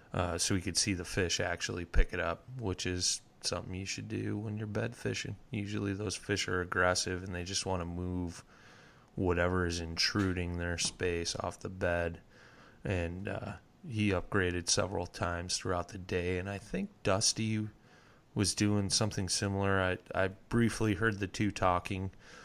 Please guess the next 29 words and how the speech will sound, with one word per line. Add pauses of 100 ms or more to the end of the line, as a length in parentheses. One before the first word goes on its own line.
(300)
um,
so
I
don't
wanna
say
exactly,
but
I'm
pretty
sure
Dusty
was
bed
fishing
as
well. (380)
I
don't, (340)
I
don't
know
if
he,
what
exactly
he
was
using,